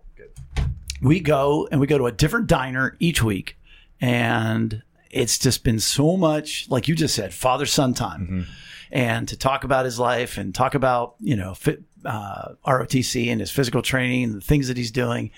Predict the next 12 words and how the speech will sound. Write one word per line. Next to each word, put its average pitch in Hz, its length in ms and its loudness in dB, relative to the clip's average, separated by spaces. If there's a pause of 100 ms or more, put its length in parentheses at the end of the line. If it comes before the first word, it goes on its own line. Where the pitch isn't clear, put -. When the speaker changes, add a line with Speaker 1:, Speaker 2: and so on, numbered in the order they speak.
(520)
Speaker 2:
But 156 340 6 (180)
because 131 260 -2
this 127 160 -2
is 120 120 -2
about 113 280 -2
food, 151 640 -2 (300)
today, 127 880 0
now 127 140 2
we've 156 140 2
been 151 140 2
to 104 80 -4
Pamela's, 185 640 -2